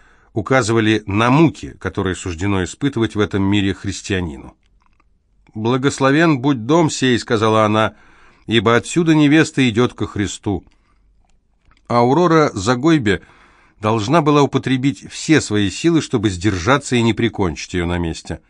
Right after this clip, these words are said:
Так Минни стала послушницей, и когда она пришла к нам в костюме Одри Хепберн из "Истории монахини", слуги окрестили ее, как бы вы думали,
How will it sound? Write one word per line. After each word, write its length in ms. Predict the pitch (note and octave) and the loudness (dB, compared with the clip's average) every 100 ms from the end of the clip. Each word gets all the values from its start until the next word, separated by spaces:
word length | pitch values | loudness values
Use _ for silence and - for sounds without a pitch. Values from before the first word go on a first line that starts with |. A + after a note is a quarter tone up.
| _ _ _ _ _ _ _ _ _ _ | _ _ _ _ _ _ _ _ _ _
Так 340 | F#3 G3+ - | -4 -4 -6
Минни 420 | A#2+ C#3 F3+ F3 | 0 2 4 2
стала 340 | D3 - C#3 A2+ | 0 0 2 2
послушницей, 880 | A2+ G#2 F#2+ F2+ A#2+ A#2+ - E3+ E3 _ _ _ _ _ | 0 -2 -4 -6 -4 -6 -2 -2 -2 _ _ _ _ _
и 240 | B2 B2+ | 0 0
когда 440 | A#2+ C3+ C3 C#3 B2 | 0 -2 2 2 2
она 300 | B2 B2 A#2 | 2 2 2
пришла 460 | A#2+ A2+ - B2+ A2+ | 0 -4 -2 0 0
к 100 | A#2+ | 0
нам 260 | A2+ G2+ | 2 2
в 80 | - | 0
костюме 520 | A#2 G#2 - A2+ G#2+ - | -4 -4 -2 0 0 0
Одри 380 | B2+ A2 G#2 G2 | -2 0 0 -2
Хепберн 640 | - A#2 F#2 F2 F2+ F2 - - _ | 0 -2 0 -2 -2 -4 -8 -20 _
из 180 | - G2+ | -4 -2
"Истории 400 | A2 - A#2+ G#2 | -4 -2 0 2
монахини", 720 | G2+ G#2+ C#3+ E3 A#2 G2 F2 - _ _ _ _ - | 2 2 0 0 -2 -2 -2 -6 _ _ _ _ -12
слуги 680 | - - D#3 D3+ A2 A#2+ A#2 | -12 -6 0 0 2 0 0
окрестили 640 | - G#2 A2+ A2 - D#3+ C#3 | -2 -4 -2 -4 -4 -2 0
ее, 440 | A#2+ A#2+ A#2 A#2 | 0 0 0 0
как 280 | - A#2 G2 | 0 -6 -4
бы 100 | G2 | -4
вы 300 | F#2+ F#2+ F#2+ | 0 0 0
думали, 500 | G2 E3 D#3+ C#3+ C3+ | 0 0 0 0 -2